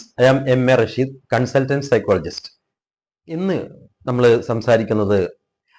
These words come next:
അഡാപ്റ്റേഷൻ എന്ന ഒരു പ്രത്യേക സ്വഭാവവിശേഷത്തെക്കുറിച്ചാണ്. പൊരുത്തപ്പെടൽ എന്നാണ് അതിന് നമുക്ക് മലയാളത്തിൽ സാങ്കേതികമായി പറയാൻ സാധിക്കുക. മാറിക്കൊണ്ടിരിക്കുന്ന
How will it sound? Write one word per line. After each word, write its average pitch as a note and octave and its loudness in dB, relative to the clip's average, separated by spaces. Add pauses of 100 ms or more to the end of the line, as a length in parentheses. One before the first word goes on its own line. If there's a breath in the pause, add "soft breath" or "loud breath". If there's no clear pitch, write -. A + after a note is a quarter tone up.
(120)
അഡാപ്റ്റേഷൻ C#3 0
എന്ന G2 -2
ഒരു F#2+ -6
പ്രത്യേക G#2+ -2 (120)
സ്വഭാവവിശേഷത്തെക്കുറിച്ചാണ്. F#2 -6 (1120 soft breath)
പൊരുത്തപ്പെടൽ C#3+ 0
എന്നാണ് A2+ 2
അതിന് F#2+ -2 (160)
നമുക്ക് F#2 -8
മലയാളത്തിൽ G2 -2
സാങ്കേതികമായി G2 -4
പറയാൻ E2+ -4
സാധിക്കുക. D2+ -14 (1040)
മാറിക്കൊണ്ടിരിക്കുന്ന G#2 -2